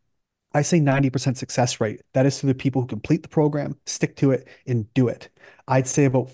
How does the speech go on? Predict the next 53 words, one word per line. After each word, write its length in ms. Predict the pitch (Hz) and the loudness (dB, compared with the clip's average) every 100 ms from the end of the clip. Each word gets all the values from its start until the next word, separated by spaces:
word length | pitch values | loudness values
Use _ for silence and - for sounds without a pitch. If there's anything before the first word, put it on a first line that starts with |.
| - | -2
forty, 380 | 147 151 151 151 _ _ _ _ _ _ - - - | 2 4 2 -2 _ _ _ _ _ _ -20 -8 0
forty 200 | 156 143 | 2 2
percent 320 | 135 151 127 | 0 -2 0
of 100 | 123 | 2
that 140 | 123 | 0
ninety 280 | 123 123 123 | 2 0 0
percent, 440 | 127 - 190 165 - - | -4 -2 0 0 -6 -6
probably 300 | 139 127 120 | -2 0 0
give 180 | 123 120 | -2 -4
or 60 | |
take, 440 | - 190 - - _ _ _ _ | -2 0 -2 -8 _ _ _ _
don't 180 | 147 135 | 0 2
actually 340 | 131 127 - 127 | 0 -2 -4 -2
follow 240 | 123 117 | -2 -2
through 240 | - 123 | -2 0
on 80 | 131 | 2
everything 400 | 147 165 160 180 160 | 2 0 0 0 2
and 120 | 135 | 2
get 240 | 120 - _ | 2 -2 _
kind 300 | - - 214 | -10 0 4
of 100 | 135 | 4
better 240 | 110 - - | 0 -8 -4
or 180 | 139 135 | 0 2
mostly 500 | 165 208 - - 117 | 2 0 -4 -4 -4
better. 380 | 107 101 - - - _ _ | -4 -8 -10 -14 -20 _ _
But 160 | 135 131 | -2 -2
the 60 | 131 | -2
question 360 | - 160 165 | 0 2 4
I 40 | 143 | 4
get 200 | 135 131 | 2 2
asked 260 | 127 123 - | 0 0 -2
often 400 | 160 - 131 120 | -2 0 0 2
is, 240 | 113 - _ _ _ _ 165 | 0 -4 _ _ _ _ 0
"If 160 | 165 | 4
I 80 | 151 | 4
do 220 | 127 151 | 4 4
this, 220 | 127 113 | 4 2
like, 100 | 123 | -2
how 160 | - 143 | 0 0
soon 180 | 143 139 | 2 0
can 80 | 127 | 2
I 40 | |
go 100 | 123 | 2
back 200 | 120 123 | 0 -4
to 100 | - | -8
eating 180 | 127 113 | -8 -8
like 160 | 113 - | -8 0
normal?" 300 | 196 160 - | 0 0 -6
I 60 | |
said, 160 | - 123 | -4 -2
"What 160 | 143 147 | 2 2
is 100 | 127 | 4
normal?" 400 | 220 196 - | 2 2 -4